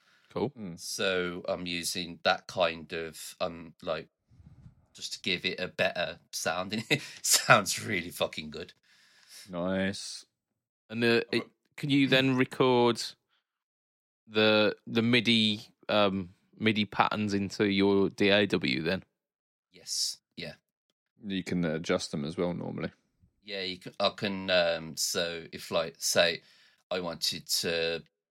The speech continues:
Speaker 3: I don't know, just play whatever drums, I'd record the pattern, and then obviously it would all come straight through,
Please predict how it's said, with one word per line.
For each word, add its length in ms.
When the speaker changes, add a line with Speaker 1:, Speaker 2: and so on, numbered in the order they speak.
Speaker 3:
I 80
don't 160
know, 160
just 220
play 160
whatever 320
drums, 380
I'd 180
record 340
the 80
pattern, 440
and 120
then 140
obviously 500
it 80
would 140
all 260
come 160
straight 360
through, 340